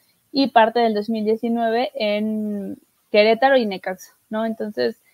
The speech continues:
digamos que esta parte a mí todavía me abrió más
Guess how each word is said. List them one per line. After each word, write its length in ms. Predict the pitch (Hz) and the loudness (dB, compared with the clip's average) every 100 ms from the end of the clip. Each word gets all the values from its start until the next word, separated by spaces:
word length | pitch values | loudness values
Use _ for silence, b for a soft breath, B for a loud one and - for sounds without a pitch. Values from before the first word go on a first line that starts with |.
| _ _ _ | _ _ _
digamos 480 | 254 254 277 311 339 | 4 6 6 6 2
que 240 | 294 269 - | 6 6 6
esta 420 | 269 262 262 294 | 4 4 4 2
parte 460 | 294 285 277 285 302 | 4 4 4 4 6
a 120 | 220 | 4
mí 140 | 233 247 | 2 0
todavía 280 | 269 269 | 4 4
me 140 | 262 254 | 4 2
abrió 300 | 240 247 247 | 2 2 2
más 360 | 247 247 247 | 2 -2 -4